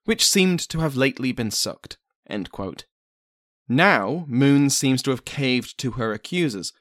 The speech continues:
agreeing to summon her imps if they provided her with beer and bread.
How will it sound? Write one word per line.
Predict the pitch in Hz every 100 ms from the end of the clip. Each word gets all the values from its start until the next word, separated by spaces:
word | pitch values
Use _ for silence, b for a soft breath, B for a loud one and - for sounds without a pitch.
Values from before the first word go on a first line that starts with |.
| _
agreeing | - 143 180 175 143 127
to | - 123
summon | - - 175 120
her | 123 -
imps | 160 123 - - - _ -
if | 160 120 -
they | 120
provided | - 120 120 113 107
her | 120 107 104
with | 113 -
beer | 127 117 107 -
and | 110 101 -
bread. | 131 151 -